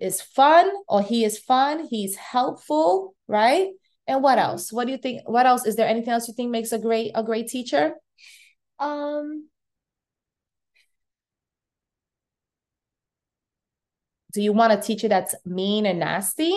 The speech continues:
Speaker 2: No.
Speaker 1: No. So
Speaker 2: Um,
Speaker 1: a great teacher
Speaker 2: a great teacher would be, like, a teacher who's nice, who is, like, um,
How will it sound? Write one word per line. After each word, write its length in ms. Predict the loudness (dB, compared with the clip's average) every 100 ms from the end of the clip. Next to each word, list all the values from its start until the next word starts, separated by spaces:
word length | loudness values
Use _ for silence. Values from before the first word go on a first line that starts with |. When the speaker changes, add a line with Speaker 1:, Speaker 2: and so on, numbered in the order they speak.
| -2 -6
Speaker 2:
No. 460 | -6 -4 -6 -10 -4
Speaker 1:
No. 300 | 0 0 0
So 360 | 0 2 4 4
Speaker 2:
Um, 80 |
Speaker 1:
a 40 | 2
great 200 | 0 0
teacher 460 | -4 -2 -2 -2 -8 _ _ -10
Speaker 2:
a 80 | -8
great 340 | -6 -8 -10
teacher 440 | -12 -12 -10 -8 -8
would 200 | -10 -10
be, 160 | -12
like, 200 | -10 -12
a 60 | -16
teacher 360 | -14 -14 -12 -14
who's 220 | -14 -12
nice, 1000 | -8 -6 -4 -4 -6 -8 -12 -20 -20 -20 _ _ _ _
who 220 | -10 -8
is, 180 | -10 -10
like, 340 | -12 -12 -12 _
um, 400 | -14 -14 -14 -18